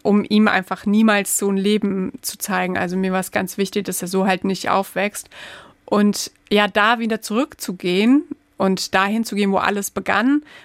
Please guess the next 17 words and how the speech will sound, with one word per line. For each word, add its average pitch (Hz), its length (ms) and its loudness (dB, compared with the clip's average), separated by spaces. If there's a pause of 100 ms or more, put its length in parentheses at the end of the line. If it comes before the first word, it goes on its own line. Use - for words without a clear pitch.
Und 208 160 -2
irgendwie 240 640 2
war 196 300 0
ich - 200 -8
trotzdem, 226 400 -4
also 196 180 -4
es 190 140 -6
war - 140 2
immer 214 160 0
so 202 100 -4
ein 196 160 -2
Wunsch, 262 320 2
Emil 202 260 0
auch 190 120 0
seine 196 320 -2
Wurzeln 208 500 0
irgendwie 196 340 0